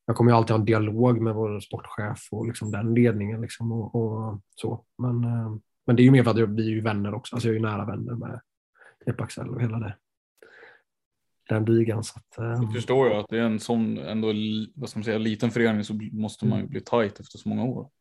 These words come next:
Speaker 2: Mm.
Speaker 1: Ja, ja, visst. Och sen framförallt har ju, liksom, jag har ju varit, jag har ju varit också väldigt involverad i, alltså, jag har ju varit involverad i vårt, alltså, liksom, jag har ju varit väldigt, jobbat väldigt nära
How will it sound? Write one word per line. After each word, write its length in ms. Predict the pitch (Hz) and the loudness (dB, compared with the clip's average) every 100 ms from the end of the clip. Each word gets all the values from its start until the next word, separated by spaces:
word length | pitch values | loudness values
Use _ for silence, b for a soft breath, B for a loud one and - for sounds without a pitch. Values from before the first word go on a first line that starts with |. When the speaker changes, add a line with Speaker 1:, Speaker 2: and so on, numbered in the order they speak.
| 175 | -12
Speaker 2:
Mm. 120 | 117 127 | -6 2
Speaker 1:
Ja, 400 | 127 120 135 131 | 6 8 8 6
ja, 60 | |
visst. 300 | 113 120 - | 4 2 -2
Och 80 | 104 | -6
sen 180 | 101 101 | -4 -4
framförallt 400 | - 123 135 123 | -2 4 4 6
har 80 | 123 | 6
ju, 100 | 123 | 8
liksom, 260 | 123 123 | 6 4
jag 80 | 117 | 2
har 100 | 107 | 2
ju 80 | 120 | 0
varit, 240 | 123 123 - - b b b b _ | 0 -2 -10 -20 b b b b _
jag 140 | 131 127 | 6 8
har 80 | 123 | 8
ju 60 | |
varit 160 | 127 135 | 8 6
också 220 | 131 135 | 4 4
väldigt 300 | 131 127 120 | 4 2 2
involverad 600 | 123 127 123 123 117 120 | 0 0 0 0 -2 -2
i, 320 | 120 117 117 - _ | -2 -2 -6 -10 _
alltså, 160 | 123 120 | -2 2
jag 100 | 117 | 4
har 80 | 117 | 4
ju 40 | |
varit 180 | 127 127 | 0 2
involverad 580 | 127 127 123 120 113 113 | 2 2 0 0 0 -4
i 120 | 110 | -6
vårt, 220 | 110 104 - - | -6 -8 -10 -10
alltså, 180 | 117 117 | -8 -6
liksom, 340 | 110 - 101 92 _ _ _ _ _ _ _ | -6 -6 -10 -12 _ _ _ _ _ _ _
jag 160 | - 131 | 2 4
har 100 | 131 | 6
ju 60 | 135 | 6
varit 160 | 131 | 6
väldigt, 220 | 139 131 | 6 6
jobbat 280 | 135 135 123 | 4 4 2
väldigt 200 | 131 117 | 0 0
nära 600 | 117 123 113 107 104 120 | 0 0 0 -2 -4 -6